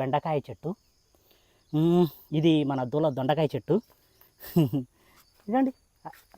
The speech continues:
టమాటా చెట్టు చూడండి ఎంత బాగుందో, టమాటా చెట్టు. ఇది ఒక మిర్చి చెట్టు, బాగున్నాయండి ఇవన్నీ. ఇదిగోండి ఈడొక మిర్చి. ఇవే కాకుండా మన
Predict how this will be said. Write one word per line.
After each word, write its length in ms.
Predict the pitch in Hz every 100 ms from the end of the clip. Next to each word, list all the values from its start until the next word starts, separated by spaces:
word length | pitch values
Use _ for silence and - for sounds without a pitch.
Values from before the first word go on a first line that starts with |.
| -
టమాటా 240 | 196 208 190
చెట్టు 140 | 156
చూడండి 220 | 170 185 165
ఎంత 100 | 151
బాగుందో, 220 | 170 170 220 -
టమాటా 260 | 143 135 143
చెట్టు. 240 | 131 - 147 - _ _ _ -
ఇది 80 | 139 143
ఒక 80 | 143
మిర్చి 260 | 135 - 143
చెట్టు, 260 | 147 123 135 147 _ _ _ _ _ _ 139
బాగున్నాయండి 440 | 151 156 131 123 120
ఇవన్నీ. 260 | 117 131 131 _ 135
ఇదిగోండి 280 | 135 131 131
ఈడొక 200 | 135 135
మిర్చి. 180 | 131 - _ _ - - 170
ఇవే 140 | 185 233
కాకుండా 240 | 190 196 202
మన 80 | 190